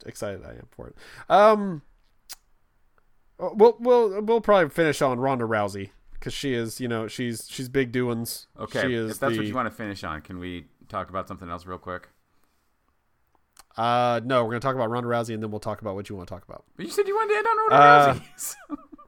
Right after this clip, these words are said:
Speaker 2: okay, that's
Speaker 1: well, we're
Speaker 2: fine.
Speaker 1: not. Well, that's when I said we're going to end, but you clearly have something else, so
Speaker 2: Yeah.
Speaker 1: we'll get to that.
Speaker 2: Okay.
Speaker 1: Uh,
Speaker 2: My, my, my thing's less important, but all right.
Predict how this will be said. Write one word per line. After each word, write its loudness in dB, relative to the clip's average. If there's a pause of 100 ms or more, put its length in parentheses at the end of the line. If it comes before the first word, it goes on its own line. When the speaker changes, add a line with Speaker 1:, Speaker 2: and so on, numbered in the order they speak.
(200)
Speaker 2:
okay, -12
that's -10
Speaker 1:
well, 2
we're 0
Speaker 2:
fine. 6
Speaker 1:
not. -2
Well, 4
that's 2
when 6
I 6
said 2
we're 2
going 4
to 0
end, 0
but 0
you 2
clearly 0
have 2
something -6
else, -6
so -6
Speaker 2:
Yeah. -4
Speaker 1:
we'll -6
get -8
to -14
that. -6
Speaker 2:
Okay. -10 (440)
Speaker 1:
Uh, 6 (400)
Speaker 2:
My, -10 (100)
my, -14
my -8
thing's -10
less -10
important, -14
but -14 (140)
all -16
right. -16